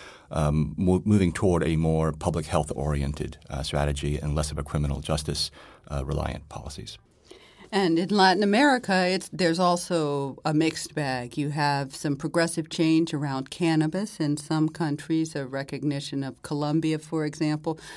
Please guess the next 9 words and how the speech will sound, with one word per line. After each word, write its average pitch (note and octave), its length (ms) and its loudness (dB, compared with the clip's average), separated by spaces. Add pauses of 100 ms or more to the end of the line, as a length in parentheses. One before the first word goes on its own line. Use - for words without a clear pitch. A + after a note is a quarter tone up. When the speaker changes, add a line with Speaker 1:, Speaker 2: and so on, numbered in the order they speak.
(240)
Speaker 2:
great F#3 260 0
progress F#3+ 540 4
in C#3+ 180 2
Mexico D#3+ 800 2
in C3+ 180 -2
some F3+ 360 4
areas D3 800 -2
around, C3+ 1040 -2
uh, B2+ 160 -4